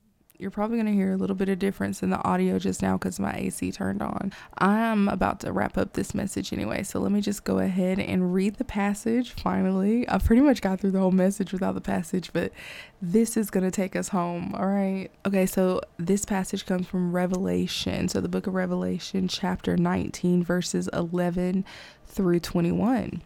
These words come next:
and it reads, "I saw heaven standing open, and there before me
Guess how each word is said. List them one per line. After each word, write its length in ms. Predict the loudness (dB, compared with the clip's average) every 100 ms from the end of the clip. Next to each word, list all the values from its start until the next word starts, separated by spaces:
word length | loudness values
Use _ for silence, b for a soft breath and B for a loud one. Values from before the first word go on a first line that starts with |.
| -4
and 120 | 0
it 60 | 0
reads, 500 | 0 0 -2 -6 -12 B B B B -2
"I 160 | 0
saw 380 | 0 -2 0 0
heaven 500 | 2 2 2 0 0
standing 680 | -2 0 2 2 2 2 0
open, 380 | -2 0 2 2
and 180 | 4 4
there 180 | 4 2
before 400 | -2 0 2 4
me 380 | 4 4 0